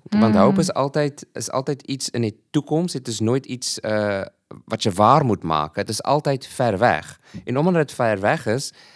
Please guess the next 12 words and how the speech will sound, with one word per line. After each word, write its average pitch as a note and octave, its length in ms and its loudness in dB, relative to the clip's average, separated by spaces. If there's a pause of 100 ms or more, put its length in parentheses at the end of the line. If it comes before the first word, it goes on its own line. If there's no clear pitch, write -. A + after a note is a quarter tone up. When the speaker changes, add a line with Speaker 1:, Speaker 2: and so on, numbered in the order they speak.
(120)
Speaker 1:
is - 100 -6
er A#2 120 0
geen F3+ 280 2
pressure F#3 440 2
op G#2 200 -2
je G2+ 200 -2
om A2 140 -2
het G#2+ 260 -4
waar D3 460 4
te G#2+ 120 -6
maken. D#2+ 440 -2
Maar G#2 280 0